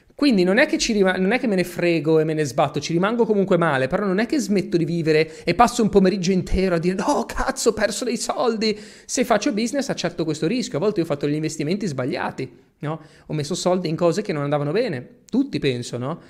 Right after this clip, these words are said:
Però o resti lì a piangere tutto il fucking giorno, a lamentarti come un bimbo minchia, oppure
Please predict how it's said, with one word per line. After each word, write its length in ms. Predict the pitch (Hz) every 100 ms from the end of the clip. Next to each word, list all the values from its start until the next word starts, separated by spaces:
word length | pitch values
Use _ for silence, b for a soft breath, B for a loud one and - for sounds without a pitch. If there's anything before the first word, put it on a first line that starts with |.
| B B B
Però 200 | 208 175
o 160 | 220
resti 360 | 339 269 - 247
lì 160 | 220 156
a 60 |
piangere 460 | 156 196 185 147 139
tutto 220 | 175 -
il 60 | 160
fucking 340 | 143 139 139
giorno, 460 | 135 127 127 190 254
a 80 |
lamentarti 640 | 170 160 165 165 156 147 143
come 120 | 143
un 80 | 139
bimbo 240 | 139 139
minchia, 520 | 135 127 123 180 220
oppure 720 | 285 277 349 403 370 269 381